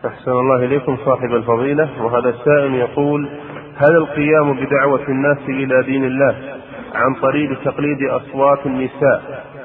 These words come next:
وحفظ أغاني المطربين والضحك والسغري-، والسخرية من لغات بعض الشعوب وتسجيل ذلك وجعله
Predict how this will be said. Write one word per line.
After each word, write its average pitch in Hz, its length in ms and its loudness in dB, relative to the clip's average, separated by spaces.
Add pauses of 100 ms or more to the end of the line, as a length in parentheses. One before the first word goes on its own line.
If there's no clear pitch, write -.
وحفظ 135 380 -4
أغاني 135 560 2
المطربين 131 680 -2 (220)
والضحك 135 560 -2
والسغري-، 127 720 -2
والسخرية 131 680 -4 (640)
من 127 200 -2
لغات 135 400 2
بعض 131 240 0
الشعوب 127 520 -4 (540)
وتسجيل 135 680 -2
ذلك 139 380 4
وجعله 127 600 2